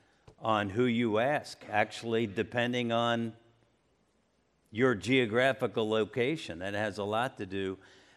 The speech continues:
with people's understanding of, uh, what deacons do. Some would say, "Well, deacons care for the church's facilities. Um, they're the governing board of the church.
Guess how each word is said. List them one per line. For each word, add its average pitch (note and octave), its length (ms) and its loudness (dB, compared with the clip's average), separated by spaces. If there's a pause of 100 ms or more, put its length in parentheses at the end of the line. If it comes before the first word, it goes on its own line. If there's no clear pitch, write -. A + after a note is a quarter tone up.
with G2+ 340 -2
people's B2+ 460 0
understanding A2+ 1040 -2 (600)
of, F#2+ 540 6
uh, G2 240 8
what G2+ 580 4
deacons G#2+ 600 0
do. G#2+ 400 2 (580)
Some C#3 440 6
would C3+ 300 6
say, D3 520 0 (500)
"Well, B2+ 300 6
deacons C3+ 640 4
care D#3 320 8
for D#3 160 2
the C#3+ 140 2
church's C#3+ 500 0
facilities. C3+ 1040 2 (480)
Um, F2 360 -2 (100)
they're C#3+ 360 8
the C3+ 140 6
governing C3 760 6
board F#2+ 580 2 (100)
of F#2+ 300 -2
the F#2+ 100 -2
church. - 720 -2